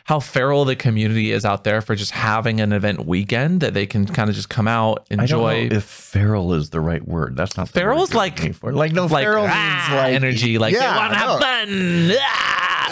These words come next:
Speaker 2: But
Speaker 1: No?
Speaker 2: that's not what I got. I
Speaker 1: What would
Speaker 2: didn't
Speaker 1: you
Speaker 2: get,
Speaker 1: call it
Speaker 2: I
Speaker 1: then?
Speaker 2: didn't, yeah, I thought they were excited and happy.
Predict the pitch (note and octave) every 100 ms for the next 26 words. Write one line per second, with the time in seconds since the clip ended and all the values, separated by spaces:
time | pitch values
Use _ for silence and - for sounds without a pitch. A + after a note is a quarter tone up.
0 | E3+ G3+ - F#3+ G3+ - D#4 G#3 A#2+ G#2
1 | D#3 D#3 C#2+ D#2 G#2 - - F3+ G#2 E2
2 | - - - C#3+ C#3 A2+ B2 A#2+ A#2 A#2
3 | A#2 A#2+ B2 C3 G2+ B2 C#3 - - C3+
4 | F3 G3+ E3+ D3+ B2+ A#2 G#2+ - A2 A#2+
5 | B2 G#2+ G#2+ D3+ D3